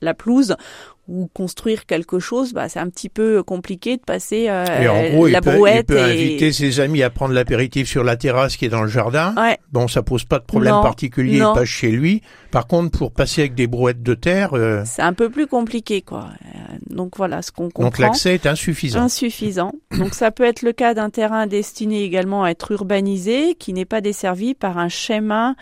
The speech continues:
Speaker 1: un chemin, enfin qui n'est desservi que par un chem-, chemin trop étroit, euh, par exemple pour des passages de véhicules.
Speaker 2: Donc, euh, effectivement, on a une situation d'aggravation de la servitude quelque part.
Speaker 1: Mm.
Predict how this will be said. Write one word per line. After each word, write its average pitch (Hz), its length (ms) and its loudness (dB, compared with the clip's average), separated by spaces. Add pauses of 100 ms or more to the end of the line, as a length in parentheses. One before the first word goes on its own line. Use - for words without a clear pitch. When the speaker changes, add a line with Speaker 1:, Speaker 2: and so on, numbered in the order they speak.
(160)
Speaker 1:
un 202 120 0
chemin, 214 520 0
enfin 165 200 -6
qui 208 160 -6
n'est 208 140 0
desservi 214 460 0
que 269 140 -4
par 208 240 -4
un 196 100 -4
chem-, 196 380 -8
chemin 208 400 -4
trop 220 340 0
étroit, 190 480 0 (580)
euh, 180 360 0
par 165 160 -2
exemple 190 260 -4
pour 185 200 -10
des 170 100 -4
passages 220 500 -6
de 214 300 -2
véhicules. 190 720 -8 (540)
Speaker 2:
Donc, 117 340 -2
euh, 107 500 2
effectivement, 120 720 0
on 135 180 2
a 131 60 2
une 135 120 -2
situation 117 640 0
d'aggravation 143 880 0
de 143 80 0
la 127 80 2
servitude 131 600 -2
quelque 107 280 -2
part. 95 400 -2
Speaker 1:
Mm. 190 220 -10